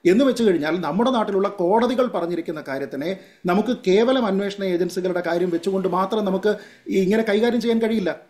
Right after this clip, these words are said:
കാരണം ഇത് ഇ ഡി ഒരു ദിവസം കേസെടുക്കുന്നു, ശരി, ബി ജെ പി പറഞ്ഞിട്ട് കേസെടുക്കുന്നു, ഇ ഡി ഈ ഇടത്തെല്ലാം റെയ്ഡ് നടത്തുന്നു, ഈ ആൾക്കാരെ അറസ്റ്റ് ചെയ്ത് കൊണ്ടുപോകുന്നു. പക്ഷെ അറസ്റ്റ് ചെയ്തിട്ട് indefinitely അവരുടെ കയ്യിൽ വെക്കാൻ അവർക്ക് കഴിയില്ല.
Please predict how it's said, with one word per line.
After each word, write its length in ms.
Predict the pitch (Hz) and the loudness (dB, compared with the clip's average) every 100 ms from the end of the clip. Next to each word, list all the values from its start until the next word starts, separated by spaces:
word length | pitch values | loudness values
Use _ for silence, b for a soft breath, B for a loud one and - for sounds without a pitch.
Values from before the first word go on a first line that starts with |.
| _ - | _ -4
കാരണം 260 | 202 247 | 0 0
ഇത് 340 | 196 262 285 - | 0 -2 -2 -6
ഇ 340 | 214 - 175 226 | -8 -4 2 4
ഡി 100 | 262 | 6
ഒരു 140 | 226 | 6
ദിവസം 300 | 220 214 214 196 | 4 4 2 2
കേസെടുക്കുന്നു, 600 | 190 190 170 143 208 B B | 2 2 -2 -2 -4 B B
ശരി, 220 | - 233 226 | 0 2 2
ബി 160 | 196 | 0
ജെ 120 | 220 | 0
പി 120 | 220 214 | 0 -2
പറഞ്ഞിട്ട് 340 | 185 175 185 180 | -4 -4 -6 -4
കേസെടുക്കുന്നു, 640 | 165 160 131 131 175 220 - - | -4 -4 -6 -6 -6 -6 -14 0
ഇ 140 | 220 | 2
ഡി 80 | 240 | 4
ഈ 260 | 226 226 - | 4 2 0
ഇടത്തെല്ലാം 380 | 190 185 185 175 160 | -2 0 2 2 2
റെയ്ഡ് 220 | 160 202 | 2 2
നടത്തുന്നു, 440 | 190 - 143 196 - - | 0 -2 -6 -6 -10 0
ഈ 120 | 220 | 2
ആൾക്കാരെ 340 | 202 190 202 | 2 -2 -4
അറസ്റ്റ് 240 | 190 190 254 | -6 -6 -4
ചെയ്ത് 120 | 226 | -2
കൊണ്ടുപോകുന്നു. 640 | 214 196 175 131 - _ _ _ _ _ - | 0 2 2 0 -6 _ _ _ _ _ -18
പക്ഷെ 180 | - | -10
അറസ്റ്റ് 380 | 196 139 165 254 | -8 -8 -8 -4
ചെയ്തിട്ട് 380 | 233 214 214 185 180 B _ | 0 0 0 -2 -4 B _
indefinitely 500 | 165 226 233 240 240 | 2 2 2 -2 -2
അവരുടെ 200 | 220 214 | -2 -2
കയ്യിൽ 240 | 208 202 208 | -2 -2 -2
വെക്കാൻ 240 | 190 202 | -2 -2
അവർക്ക് 220 | 196 190 | -4 -4
കഴിയില്ല. 320 | 185 185 147 | 0 2 0